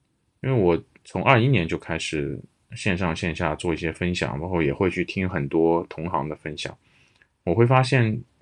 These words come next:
出海这个赛道其实它一直在变化，变化得特别快，但是评论区就真的没怎么变。去年这出海热词叫品牌出海嘛，所以很多，呃，平台卖家或者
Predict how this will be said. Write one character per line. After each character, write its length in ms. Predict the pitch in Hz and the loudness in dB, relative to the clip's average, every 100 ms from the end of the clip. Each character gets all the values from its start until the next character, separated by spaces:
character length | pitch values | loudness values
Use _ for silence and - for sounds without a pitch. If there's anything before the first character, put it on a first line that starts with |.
| - | -16
出 160 | - | 0
海 160 | 143 90 | 4 6
这 60 | 90 | 4
个 60 | |
赛 200 | 107 120 | 4 4
道 160 | 110 101 | 4 2
其 160 | - | 0
实 80 | 101 | -4
它 160 | 104 110 | -2 -2
一 60 | |
直 160 | 127 - | -2 0
在 140 | 107 | 0
变 260 | 98 - 117 | 0 2 0
化， 260 | 101 92 - | 0 -4 -2
变 140 | 110 | -2
化 60 | 113 | 2
得 80 | 104 | 0
特 140 | - | 0
别 140 | 139 73 | 0 0
快， 260 | - - - _ _ _ _ _ | -2 -10 -10 _ _ _ _ _
但 80 | 113 | -4
是 120 | 101 | -2
评 200 | 87 90 | 0 2
论 160 | 101 120 | 4 4
区 420 | 107 120 117 120 - _ _ _ | 2 2 2 0 -4 _ _ _
就 100 | 95 | 2
真 140 | 117 | 6
的 80 | 117 | 6
没 140 | 82 | 6
怎 140 | 85 71 | 2 -2
么 80 | 65 | -4
变。 280 | 95 73 - _ _ _ _ _ _ _ _ _ - _ _ _ _ _ | -4 -4 -6 _ _ _ _ _ _ _ _ _ -20 _ _ _ _ _
去 160 | - 156 | 0 6
年 220 | 113 85 | 6 6
这 80 | 98 | 4
出 180 | - 120 | 2 2
海 160 | 92 | 4
热 240 | 82 117 92 | 6 6 6
词 220 | - 80 | 2 -2
叫 180 | 95 85 | 0 0
品 200 | - 73 | 0 -4
牌 120 | 76 | -4
出 160 | - | 2
海 180 | 127 95 | 2 2
嘛， 120 | 60 - _ _ _ _ _ _ | -4 -10 _ _ _ _ _ _
所 140 | - 92 | -6 -2
以 60 | |
很 200 | 92 82 | -2 -2
多， 380 | 73 90 98 98 - _ _ | 2 4 4 2 -2 _ _
呃， 240 | 78 76 71 - | -10 -10 -12 -12
平 160 | - 98 | -4 2
台 160 | 101 | 4
卖 140 | 98 85 | 4 4
家 340 | 85 85 82 | 2 2 0
或 160 | - 82 | -2 -2
者 280 | 76 73 | -2 -4